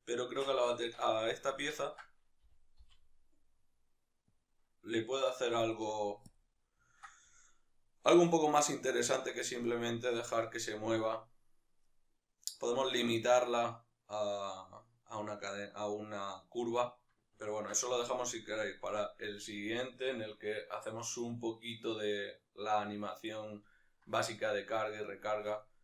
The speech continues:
Como no tengo en ese, sí que apenas tengo que utilizar la tecla, que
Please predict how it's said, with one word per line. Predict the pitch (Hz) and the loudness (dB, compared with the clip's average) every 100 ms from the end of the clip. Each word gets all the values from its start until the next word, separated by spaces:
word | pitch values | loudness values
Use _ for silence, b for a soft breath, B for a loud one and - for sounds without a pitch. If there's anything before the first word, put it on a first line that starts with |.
| _ _ | _ _
Como | 101 | -4
no | 110 120 | -4 2
tengo | 123 117 | 2 4
en | 120 | 2
ese, | 120 127 | 0 -2
sí | 131 | -4
que | 117 | -2
apenas | 113 113 104 104 | 0 0 -2 -6
tengo | 110 107 | -8 -10
que | 107 | -10
utilizar | 110 104 107 104 | -8 -6 -2 -2
la | 104 - | -2 -4
tecla, | 110 120 143 - _ _ _ _ | -4 -2 -4 -6 _ _ _ _
que | - 104 101 101 101 | -4 -2 0 0 -2